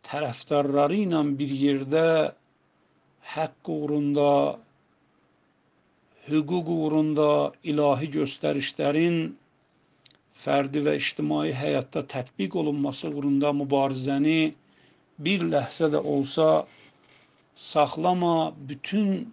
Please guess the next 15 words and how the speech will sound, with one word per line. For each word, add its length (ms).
sahələrdə, 1000
bütün 760
mütləq 540
olaraq 540
həyatın 880
fərdi 680
və 200
ictimai 760
və 220
siyasi 680
həyatın 800
bütün 360
sahələrində 920
ilahi 460
göstərişlər 960